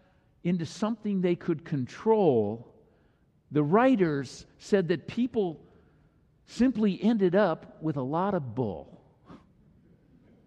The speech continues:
A golden bull, but a lot of bull. And I seldom call my attempts to do the same thing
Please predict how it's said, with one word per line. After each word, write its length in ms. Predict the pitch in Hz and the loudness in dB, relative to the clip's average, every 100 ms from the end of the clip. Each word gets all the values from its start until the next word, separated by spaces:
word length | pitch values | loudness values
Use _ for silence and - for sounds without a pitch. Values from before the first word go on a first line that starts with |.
| _ _ _ _ _ _ _ _ _ _ | _ _ _ _ _ _ _ _ _ _
A 60 | - | -10
golden 540 | 123 262 302 247 139 | -2 0 2 0 0
bull, 580 | 117 107 95 113 196 - _ _ _ _ _ _ _ _ _ _ _ _ _ - | -2 -4 -4 -6 -8 -12 _ _ _ _ _ _ _ _ _ _ _ _ _ -8
but 200 | 131 160 | -6 -6
a 40 | |
lot 260 | 143 165 160 | -8 -8 -8
of 200 | 123 87 | -10 -10
bull. 340 | 87 78 64 _ _ _ _ _ _ _ _ _ _ _ _ _ _ _ _ _ _ _ _ _ _ _ _ _ _ _ | -12 -12 -16 _ _ _ _ _ _ _ _ _ _ _ _ _ _ _ _ _ _ _ _ _ _ _ _ _ _ _
And 120 | - 160 | -2 0
I 100 | 185 | 2
seldom 520 | - 269 269 320 220 | 2 0 0 -2 -2
call 380 | - 202 190 180 | 0 2 4 4
my 280 | 160 185 | 2 2
attempts 840 | 190 175 175 - 113 80 - - - _ _ _ _ _ _ _ _ _ _ _ | 2 2 -2 -4 -4 -4 -14 -20 -20 _ _ _ _ _ _ _ _ _ _ _
to 80 | 117 | -4
do 240 | 117 233 | 2 4
the 120 | 185 | 2
same 440 | - - 190 180 165 | -2 -2 -2 0 -2
thing 600 | - 170 135 90 87 | -4 -2 0 -2 -6